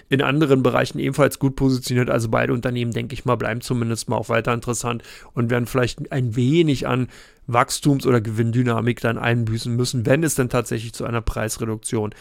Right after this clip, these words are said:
in den U S A von den entsprechenden Präparaten kommen sollte. Kommen wir last but not least zu der letzten und damit fünften Aktie hier in dem Teil zwei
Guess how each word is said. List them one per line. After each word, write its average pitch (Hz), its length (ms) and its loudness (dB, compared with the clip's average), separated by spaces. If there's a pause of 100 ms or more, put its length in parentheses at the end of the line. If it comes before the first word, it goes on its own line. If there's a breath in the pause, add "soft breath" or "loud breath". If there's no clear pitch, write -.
(360 loud breath)
in 127 160 8
den 131 160 6
U 123 140 2
S 117 120 -2
A 113 200 2
von 143 220 2
den 147 100 2
entsprechenden 117 500 -4
Präparaten 113 540 -2
kommen 127 240 2
sollte. 104 380 -6 (380 loud breath)
Kommen 185 340 6
wir 196 120 10
last 165 400 6
but 196 140 6
not 165 160 2
least 185 480 0 (140)
zu 185 440 6
der 139 400 6
letzten 139 720 2
und 131 220 0
damit 131 440 4
fünften 196 460 0
Aktie 156 420 2
hier 151 480 6
in 135 220 0
dem 120 360 4 (500 loud breath)
Teil 123 320 4
zwei 131 520 6